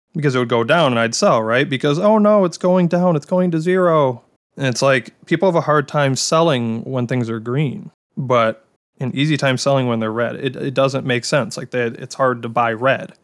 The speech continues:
right? When in reality, it's a discount and it's cheaper, but you don't wanna buy it. And when it's green, that means it's more expensive and you don't wanna sell it.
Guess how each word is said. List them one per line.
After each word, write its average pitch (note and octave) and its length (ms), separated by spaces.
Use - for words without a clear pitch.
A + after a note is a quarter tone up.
right? B2+ 320
When B2 160
in A#2 40
reality, B2 300
it's A2+ 140
a C3 40
discount B2 520
and A#2+ 80
it's A2+ 120
cheaper, D#3+ 400
but A2+ 160
you A#2+ 120
don't A#2+ 180
wanna A2+ 140
buy G#2+ 220
it. G#2+ 140
And A#2 320
when A#2 100
it's A2 140
green, D#3+ 260
that B2+ 80
means A#2+ 220
it's A2 120
more B2 140
expensive B2+ 460
and A2+ 100
you A2 60
don't A2+ 180
wanna G#2+ 160
sell C3 300
it. - 80